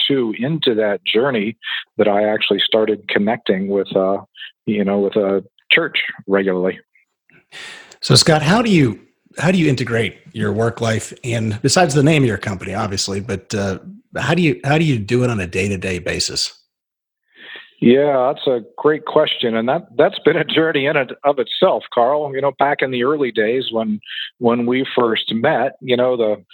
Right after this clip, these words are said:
Speaker 1: kind of the tool I had in my toolkit at that point was, y-, you know, being able to talk about, you know, testimony, sharing what God has done, uh, for me. And,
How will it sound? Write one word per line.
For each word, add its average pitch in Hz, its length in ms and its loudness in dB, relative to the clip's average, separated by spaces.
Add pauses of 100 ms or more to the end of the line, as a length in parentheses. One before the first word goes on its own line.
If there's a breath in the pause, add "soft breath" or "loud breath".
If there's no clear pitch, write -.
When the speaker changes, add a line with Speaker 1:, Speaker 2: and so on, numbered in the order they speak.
(240 loud breath)
Speaker 1:
kind 110 160 4
of 107 60 0
the 101 80 -4
tool 120 340 0
I 110 80 0
had 113 220 0
in 113 60 -6
my 104 180 -4
toolkit 143 440 0
at 95 120 -6
that 98 220 0
point 120 280 0
was, 113 320 0 (140)
y-, 143 180 2
you 143 80 2
know, 147 180 0
being 151 220 0
able 165 220 0
to 160 120 2 (220)
talk 170 240 2
about, 110 280 0
you 117 140 -4
know, 113 60 -8 (100)
testimony, 110 580 -2
sharing 139 280 0
what 135 180 0
God 135 280 2
has 127 120 -2
done, 139 320 0 (500 loud breath)
uh, 104 220 0 (160)
for 120 180 2
me. 98 280 0
And, 95 260 -4